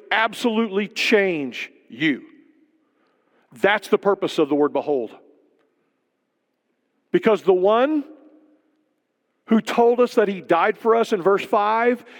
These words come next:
his return is being announced in verse seven.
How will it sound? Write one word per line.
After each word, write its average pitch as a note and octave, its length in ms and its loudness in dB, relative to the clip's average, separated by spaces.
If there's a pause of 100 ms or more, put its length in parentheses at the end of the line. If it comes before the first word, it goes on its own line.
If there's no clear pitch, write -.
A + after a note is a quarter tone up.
(420)
his G3+ 240 2 (100)
return A#3+ 560 0
is F#3+ 100 0
being G#3+ 220 0
announced G3 480 0
in G3+ 80 0
verse F#3 220 0
seven. D3 580 -2